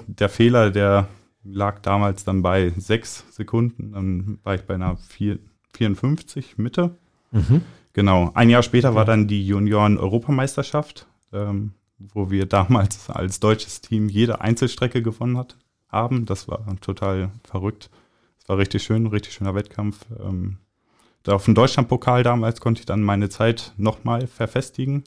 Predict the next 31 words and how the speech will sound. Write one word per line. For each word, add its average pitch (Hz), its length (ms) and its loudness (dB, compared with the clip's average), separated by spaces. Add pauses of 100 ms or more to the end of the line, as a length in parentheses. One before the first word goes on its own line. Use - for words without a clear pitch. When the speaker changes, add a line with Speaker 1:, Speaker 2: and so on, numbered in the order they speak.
(120)
Speaker 1:
Da 98 80 -12
bin 98 160 -4
ich 95 100 -8
dann 98 180 -6
auf 90 160 -8
Lifesaver 98 380 -2
eine 95 220 0
zweiundfünfzig 104 800 -4
eins 92 260 -4
neun 110 380 -2 (360)
geschwommen 110 420 2
Speaker 2:
Okay. 101 80 2
Speaker 1:
und - 80 -6
das - 160 -6
war 101 100 4
auch 95 140 0
der 98 180 -2
Junioren-Weltrekord 95 1040 0
bis - 420 -10
zu - 140 -20
diesem 90 260 -2
Jahr. 78 200 -4 (520)
Speaker 2:
Okay. 117 280 2
Speaker 1:
Also 85 100 2
der 85 100 -2
blieb 90 240 -6
dann 85 140 -2
ungebrochen 82 520 -4
bis - 260 -16
dieses 85 340 -8
Jahr. - 140 -10